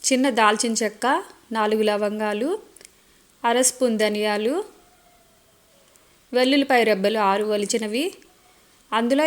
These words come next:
ఈ ఉల్లిపాయ ముక్కలు ఉన్నాయి కదా ఫ్రై చేసినవి, అవి కూడా వేసుకోవాలి. వేసేసుకొని మిక్సీ పట్టుకోవాలి ముద్దలాగా. కారం కూడా యాడ్ చేసుకోవాలి.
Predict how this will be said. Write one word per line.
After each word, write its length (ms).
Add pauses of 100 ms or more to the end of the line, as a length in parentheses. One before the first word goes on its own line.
(100)
ఈ 20 (140)
ఉల్లిపాయ 480
ముక్కలు 320
ఉన్నాయి 260
కదా 160 (140)
ఫ్రై 160 (100)
చేసినవి, 460 (420)
అవి 220
కూడా 240
వేసుకోవాలి. 680 (1000)
వేసేసుకొని 640 (100)
మిక్సీ 340
పట్టుకోవాలి 640
ముద్దలాగా. 560 (2250)
కారం 260 (100)
కూడా 220
యాడ్ 260
చేసుకోవాలి. 720